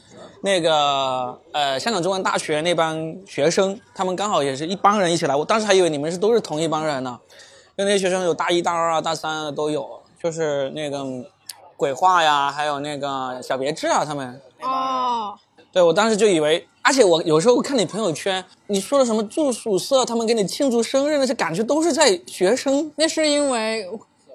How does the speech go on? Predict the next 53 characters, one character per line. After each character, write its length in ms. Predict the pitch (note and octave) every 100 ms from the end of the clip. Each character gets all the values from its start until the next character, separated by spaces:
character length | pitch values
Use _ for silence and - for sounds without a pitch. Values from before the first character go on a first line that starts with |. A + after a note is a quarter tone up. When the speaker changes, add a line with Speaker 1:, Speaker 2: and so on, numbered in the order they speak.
| -
Speaker 2:
我 180 | A3+ G3+
的 80 | A3
舍 220 | - E4
友 240 | B3 G3
是 160 | G3+ D4+
我 120 | A#3
的 80 | G3
大 160 | C#4 D4
学 160 | D#4+ A#3+
同 200 | B3+ B3
学。 400 | A#3 F#3+ G#3 B3 - -
Speaker 1:
哦， 280 | A#3+ C#4 A#3
就 120 | F4+
是， 360 | D#4 E4 - G#3
所 240 | - D#4+
以 100 | C#4+
就 100 | D4+
延 340 | B3+ G3+ G#3+
续 200 | F4 E4
了 160 | D4+ G3+
这 80 | A#3
种 120 | F#3+
大 240 | G3+ G#3+ G3+
学 260 | - E3+
的 140 | F3+ E3+
这 100 | G3
种 100 | E3
生 220 | G3+ G3
活 260 | G#3+ E3
的 80 | D#3+
那 100 | E3
种， 200 | E3 D3 F3
那 80 | F3+
种 120 | D3+
场 220 | E3+ D3+
景。 260 | D#3 B2+ - -
Speaker 2:
是 180 | - A3+
的。 120 | G3+ - -
Speaker 1:
哦， 460 | C#3 D3+ F3 F#3 F3+ E3 E3+ - -
所 140 | - A#3+
以 40 |
你 80 | G3
其 160 | D3+ F#3+
实 140 | A#3
已 60 | E3+
经 120 | F3+
工 180 | G#3+ A3
作 120 | G#3
有 80 | C3
三 400 | - E3 F3+ G3+
年 180 | C#3
了。 140 | A2+ G#2
Speaker 2:
嗯。 440 | A#3+ A#3+ A#3 G3+